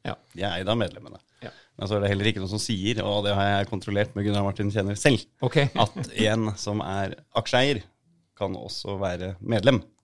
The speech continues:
Speaker 1: Nettopp.
Speaker 2: Så i prinsippet, hvis alle de to tusen aksjeeierne våre melder seg inn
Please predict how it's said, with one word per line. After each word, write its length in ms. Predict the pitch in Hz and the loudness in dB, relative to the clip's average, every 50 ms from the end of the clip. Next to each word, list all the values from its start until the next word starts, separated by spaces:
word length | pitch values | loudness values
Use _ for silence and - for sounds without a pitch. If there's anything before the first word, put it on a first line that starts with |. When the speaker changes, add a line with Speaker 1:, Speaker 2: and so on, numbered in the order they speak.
| _ _ _ _ _ _ - | _ _ _ _ _ _ -4
Speaker 1:
Nettopp. 320 | - 110 - 104 - - | -4 -4 -4 -4 -10 -10
Speaker 2:
Så 140 | - 101 101 | -8 -8 -6
i 20 | - | -4
prinsippet, 500 | - 104 104 - 110 98 - - 123 107 | -2 -2 -2 -2 -2 -4 0 2 2 2
hvis 160 | 101 95 - - - | 2 -2 -4 -4 -4
alle 260 | 98 92 87 90 92 | -4 -2 -2 -4 -4
de 240 | 92 92 98 95 92 95 _ - | -4 -4 -2 -4 -4 -6 _ -20
to 160 | - - 98 92 - | -14 -10 -10 -10 -8
tusen 560 | - 90 90 - - - 95 92 92 92 92 90 - _ _ _ _ _ _ _ _ _ _ _ - | -10 -10 -8 -8 -8 -6 -4 -4 -2 -2 -4 -6 -10 _ _ _ _ _ _ _ _ _ _ _ -14
aksjeeierne 440 | - - - 101 95 98 95 98 104 | -12 -8 -4 -4 -2 -2 -2 -2 -2
våre 220 | 110 113 131 107 - 131 _ _ _ _ _ _ _ _ _ _ _ - - | 2 2 2 0 0 -10 _ _ _ _ _ _ _ _ _ _ _ -12 -10
melder 200 | 92 87 85 - | -8 -8 -8 -8
seg 220 | - 87 85 - | -8 -8 -8 -8
inn 260 | - 95 95 95 92 | -8 -8 -6 -6 -8